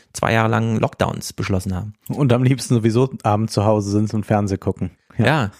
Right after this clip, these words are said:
Speaker 1: dann vertreiben wir eine, äh, Familienpolitikerin, also eine Familienministerin mit mehreren Kindern, weil sie es nicht hinbekommen hat,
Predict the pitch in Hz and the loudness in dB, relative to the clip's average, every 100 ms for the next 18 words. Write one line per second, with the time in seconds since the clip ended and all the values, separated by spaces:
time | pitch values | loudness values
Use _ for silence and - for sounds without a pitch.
0 | _ - - 139 139 - - 143 220 156 | _ -10 -4 0 0 -2 -2 0 2 2
1 | 123 131 160 - - 123 131 131 131 - | 2 2 0 -2 -2 0 2 0 -2 -2
2 | 120 113 113 110 113 - 127 165 131 123 | 0 2 2 0 -2 -2 2 2 2 -2
3 | - 120 127 117 107 113 139 185 - 107 | -2 -2 0 0 0 0 0 -2 -2 0
4 | 107 113 110 107 113 151 127 113 117 117 | 0 0 0 0 2 2 2 0 0 0
5 | 123 135 117 120 - _ - _ - 110 | 0 0 2 0 -4 _ -20 _ -2 2
6 | 131 139 131 123 123 - 185 196 120 123 | 4 2 2 0 0 0 2 4 2 2
7 | 113 117 120 120 - 180 147 - 120 120 | 2 0 -2 0 2 2 0 0 2 2
8 | 127 | -2